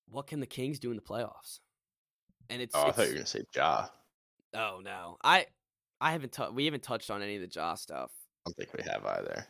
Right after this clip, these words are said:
Speaker 1: And I think we should, uh, we should just keep it that way. He,
Speaker 2: Weird
Speaker 1: uh, I
Speaker 2: situation.
Speaker 1: think he's,
Speaker 2: Eight
Speaker 1: yeah.
Speaker 2: game suspension?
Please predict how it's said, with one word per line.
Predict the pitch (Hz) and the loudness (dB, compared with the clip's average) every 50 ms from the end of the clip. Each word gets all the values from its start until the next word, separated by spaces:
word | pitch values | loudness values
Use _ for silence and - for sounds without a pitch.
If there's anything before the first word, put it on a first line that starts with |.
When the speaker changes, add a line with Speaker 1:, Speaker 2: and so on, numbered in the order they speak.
| _ - | _ -12
Speaker 1:
And | 110 110 | -10 -8
I | 107 107 | -8 -8
think | - - 120 110 - | -6 -8 -8 -6 -6
we | 110 | -8
should, | 107 - - 101 92 | -8 -8 -8 -8 -8
uh, | 98 92 80 87 80 - - _ _ - | -6 -6 -8 -8 -10 -12 -14 _ _ -18
we | 107 | -16
should | - - - | -16 -16 -18
just | - - - | -20 -20 -20
keep | - - - - | -20 -20 -20 -20
it | - - | -18 -16
that | 82 - - | -14 -14 -12
way. | - 50 53 - 107 _ _ _ _ _ _ _ _ _ _ _ _ _ _ | -12 -14 -14 -16 -18 _ _ _ _ _ _ _ _ _ _ _ _ _ _
He, | - 107 107 | -8 -4 -2
Speaker 2:
Weird | 98 92 85 | -2 0 0
Speaker 1:
uh, | |
I | |
Speaker 2:
situation. | 80 71 - - - 65 - - | 0 -2 -2 -4 -4 -4 -2 -2
Speaker 1:
think | - 139 127 123 | -2 -2 -2 -4
he's, | 123 113 - - | -6 -8 -2 0
Speaker 2:
Eight | - - 98 | 2 2 2
Speaker 1:
yeah. | 113 104 | 4 4
Speaker 2:
game | 110 107 110 113 117 | 6 6 6 4 4
suspension? | - - - - - 117 113 123 - 131 127 135 139 - | 0 -2 -6 -2 0 2 2 2 0 -2 -2 -4 -4 -6